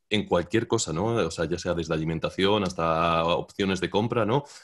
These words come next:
Incluso con el mundo de las relaciones de pareja, eh, jo-, eh, eh,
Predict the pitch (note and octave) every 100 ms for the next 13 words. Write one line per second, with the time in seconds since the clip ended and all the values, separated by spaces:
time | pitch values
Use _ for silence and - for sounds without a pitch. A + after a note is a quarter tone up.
0 | - G2+ F#2+ F#2+ G2 F#2 F#2+ F2 F2 A2
1 | A2+ A#2+ A2+ F#2+ F#2 E2+ - G#2+ G#2 F2+
2 | F#2+ G2+ C#3 D3 - _ _ _ - F2+
3 | F2 F2 D#2+ - F#2 - E2+ - -